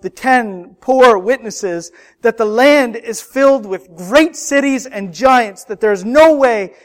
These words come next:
that they can overcome. And so the people start to cower in fear, and they say,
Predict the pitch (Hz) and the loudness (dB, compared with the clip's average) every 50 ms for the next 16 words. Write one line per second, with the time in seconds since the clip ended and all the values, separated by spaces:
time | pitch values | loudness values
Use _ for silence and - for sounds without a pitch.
0 | _ _ - 226 220 226 233 226 226 226 214 208 196 175 185 180 - 208 196 175 | _ _ -6 -4 0 0 0 0 0 -2 -6 -6 -6 -6 -6 -8 -6 -4 -4 -4
1 | 139 113 - _ _ _ _ _ _ _ _ _ - 165 - - 185 165 165 - | -4 -6 -10 _ _ _ _ _ _ _ _ _ -16 -12 -10 -10 -8 -10 -12 -10
2 | - - 254 262 165 165 147 - - - 156 139 - - - _ - - - 277 | -6 -4 -4 -4 -4 -4 -8 -8 -8 -10 -10 -10 -10 -14 -20 _ -16 -8 -4 -2
3 | 302 370 - - 254 208 180 170 175 185 - - 339 339 320 277 247 220 180 - | 0 0 0 -2 -4 -4 -4 -6 -8 -12 -14 -14 -10 -4 0 2 2 2 0 -4
4 | - - _ _ _ - 233 240 262 262 - - - 247 247 247 254 240 220 | -12 -20 _ _ _ -8 -4 -2 -2 -2 -2 0 0 2 4 4 4 2 0